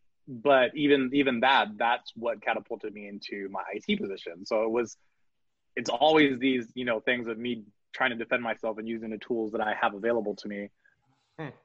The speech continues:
Speaker 1: that brings these, these things about for me. And, and that's,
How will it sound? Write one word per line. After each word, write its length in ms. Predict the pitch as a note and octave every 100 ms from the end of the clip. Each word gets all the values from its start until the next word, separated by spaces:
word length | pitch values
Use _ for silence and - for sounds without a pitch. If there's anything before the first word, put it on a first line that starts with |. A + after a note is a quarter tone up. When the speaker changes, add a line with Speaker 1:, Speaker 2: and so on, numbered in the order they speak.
| -
Speaker 1:
that 320 | B2 C#3 A2+
brings 280 | C#3 C#3 A#2
these, 280 | B2 A#2+ _ _
these 160 | A#2+ A2+
things 260 | B2+ A#2+
about 320 | A2 A2+ G#2+
for 100 | -
me. 100 | G2 F#2 G#2
And, 200 | A#2 C3
and 100 | C#3
that's, 180 | D#3